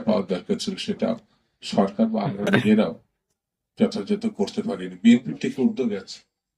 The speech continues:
আমরা যখনই সংবাদ পাচ্ছি তখনই বিএনপি নেতা কর্মীরা তাদের পাশে গিয়ে দাঁড়াচ্ছে। কিসের জন্য? গণতন্ত্রের জন্য। সেই, আমি কাউকে সমালোচনা করছি না, আমি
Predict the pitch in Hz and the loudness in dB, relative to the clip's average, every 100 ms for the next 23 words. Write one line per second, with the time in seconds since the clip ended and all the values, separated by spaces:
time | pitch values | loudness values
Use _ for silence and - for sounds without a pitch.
0 | _ _ _ _ _ _ _ _ _ - | _ _ _ _ _ _ _ _ _ 0
1 | 214 233 240 233 - - - 127 120 120 | 6 6 8 6 2 -6 -4 0 0 2
2 | 117 - 120 117 131 135 117 113 107 - | 0 0 0 0 -2 -2 0 2 0 2
3 | 214 208 107 - 202 202 - 240 _ _ | 0 0 -4 -6 -8 -6 -8 -10 _ _
4 | - _ _ 226 226 113 - - - - | -20 _ _ -8 -6 -4 -4 -6 -6 -6
5 | 160 170 - - - - _ _ _ _ | -8 -8 -10 -12 -12 -12 _ _ _ _
6 | _ _ _ _ _ _ - 135 254 190 | _ _ _ _ _ _ -4 0 0 0
7 | 175 - - - _ _ _ _ - - | -4 -8 -18 -20 _ _ _ _ 2 10
8 | 120 120 127 - 127 113 123 123 156 _ | 10 8 0 0 0 2 0 -2 -8 _
9 | _ _ _ _ _ _ - _ _ _ | _ _ _ _ _ _ -20 _ _ _
10 | - - _ _ _ - - 143 160 - | -20 -20 _ _ _ -8 4 6 6 2
11 | _ _ 113 151 160 160 151 139 139 120 | _ _ 2 4 4 2 0 0 2 4
12 | 120 95 - - - - _ _ _ _ | 4 4 0 -8 -10 -12 _ _ _ _
13 | _ _ _ _ _ _ _ _ _ _ | _ _ _ _ _ _ _ _ _ _
14 | _ _ _ 101 127 | _ _ _ -2 0